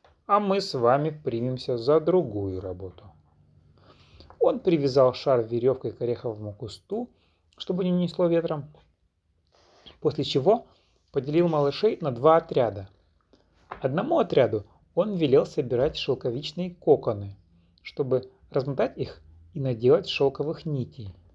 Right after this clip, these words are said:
Из этих нитей он велел им сплести огромную сетку.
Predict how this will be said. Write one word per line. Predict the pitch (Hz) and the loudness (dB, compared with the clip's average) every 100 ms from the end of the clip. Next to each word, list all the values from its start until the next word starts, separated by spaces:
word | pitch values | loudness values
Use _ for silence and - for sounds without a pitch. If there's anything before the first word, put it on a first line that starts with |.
| _ _ _ _ - - - _ - | _ _ _ _ -20 -20 -20 _ -10
Из | 196 151 - | -4 0 4
этих | 175 180 - | 4 4 -2
нитей | 262 311 175 175 | -8 -4 -4 0
он | 185 | 0
велел | 156 170 208 | 2 4 4
им | 160 | 2
сплести | - 156 151 - 220 | -4 -6 -6 -10 -10
огромную | - 135 139 180 262 240 214 190 | -4 0 4 4 4 -2 -6 -8
сетку. | - 180 135 - 98 | -2 0 0 -2 -16